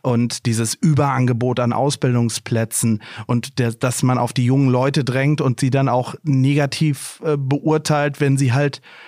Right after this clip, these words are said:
andere Wertvorstellungen haben. Das ist, find ich persönlich, schwierig. Äh, Image ist immer so eine Sache. Ist, ich sag auch, in vielen Punkten geht's um Sichtbarkeit. Also ganz viele Betriebe sind einfach nicht sichtbar oder formulieren nicht das, was sie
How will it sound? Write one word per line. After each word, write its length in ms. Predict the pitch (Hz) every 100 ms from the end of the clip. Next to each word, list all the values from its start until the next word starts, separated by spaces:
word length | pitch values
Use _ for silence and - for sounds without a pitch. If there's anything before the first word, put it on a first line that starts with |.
| - - - _
andere 580 | - 185 196 156 131 123
Wertvorstellungen 1000 | 131 175 - - 127 - 117 107 107 101
haben. 380 | 104 101 98 98
Das 220 | 117 113 135
ist, 240 | - -
find 260 | - 139 143
ich 140 | 143
persönlich, 580 | 147 127 135 135 131 -
schwierig. 680 | 139 - 143 151 151 143 - -
Äh, 140 | 127
Image 440 | 117 151 165 -
ist 240 | - 160 143
immer 220 | 175 185
so 80 | 185
eine 140 | 180
Sache. 340 | 170 190 165 120
Ist, 340 | 135 147 139
ich 260 | 147 - 123
sag 320 | 143 147 156
auch, 180 | 160 165
in 160 | 160 151
vielen 300 | 180 170 165
Punkten 280 | 180 147
geht's 220 | 160 170 156
um 140 | 175
Sichtbarkeit. 760 | 185 - - 113 - 110 98 123
Also 300 | 135 147 147 - - -
ganz 260 | - 156 -
viele 240 | 185 165
Betriebe 580 | 147 139 - 175 175 180
sind 360 | 135 120 165 -
einfach 560 | 151 160 - 160 -
nicht 340 | 143 139 143 -
sichtbar 560 | 160 180 - - 135
oder 160 | 123 135
formulieren 600 | - 151 147 139 147 156
nicht 220 | 151 -
das, 260 | 151 156 -
was 220 | 151 143
sie 180 | 165 151